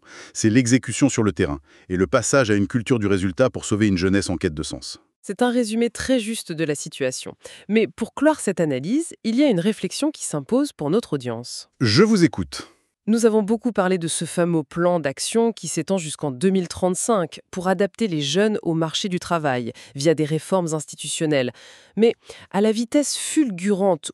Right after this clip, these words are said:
Speaker 2: où l'intelligence artificielle redéfinit la notion même de travail et de compétence au niveau mondial,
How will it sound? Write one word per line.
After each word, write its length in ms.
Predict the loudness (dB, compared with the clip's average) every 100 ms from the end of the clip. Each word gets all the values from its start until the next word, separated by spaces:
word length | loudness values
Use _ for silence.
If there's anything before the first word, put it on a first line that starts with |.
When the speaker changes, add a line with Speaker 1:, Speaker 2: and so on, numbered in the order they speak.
| -4
Speaker 2:
où 120 | -2
l'intelligence 760 | 2 2 2 -2 -2 -2 -2 -4
artificielle 680 | -8 -10 -8 -2 0 0 -4
redéfinit 800 | -8 2 2 2 -4 -4 -4 -2
la 120 | 0
notion 540 | 0 0 0 0 -2 0
même 200 | 0 0
de 120 | -2
travail 560 | -2 -2 0 0 0 -4
et 80 | -8
de 80 |
compétence 760 | -8 -2 -2 0 0 0 -2 -2
au 120 | -4
niveau 260 | -4 -2 -2
mondial, 600 | 0 -2 0 0 2